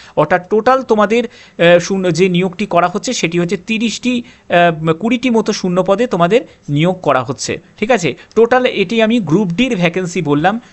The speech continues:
শুধুমাত্র গ্রুপ ডির ভ্যাকেন্সি আমি তোমাদের বললাম যে কুড়িটি মতো তোমাদের গ্রুপ ডির জন্য ভ্যাকেন্সি আছে, ঠিক আছে? আর overall যদি তুমি ভ্যাকেন্সি যদি বলো তাহলে সাঁইত্রিশটি মতো তোমাদের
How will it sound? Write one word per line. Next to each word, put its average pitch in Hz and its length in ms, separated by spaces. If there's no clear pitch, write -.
শুধুমাত্র 247 720
গ্রুপ 180 320
ডির 240 240
ভ্যাকেন্সি 185 500
আমি 185 140
তোমাদের 175 300
বললাম 170 360
যে 170 100
কুড়িটি 214 420
মতো 220 280
তোমাদের 185 240
গ্রুপ 165 260
ডির 180 160
জন্য 185 220
ভ্যাকেন্সি 165 500
আছে, 123 300
ঠিক 247 120
আছে? 147 280
আর 139 120
overall 247 400
যদি 233 240
তুমি 220 180
ভ্যাকেন্সি 175 460
যদি 165 220
বলো 190 260
তাহলে 170 260
সাঁইত্রিশটি 175 640
মতো 180 240
তোমাদের 196 360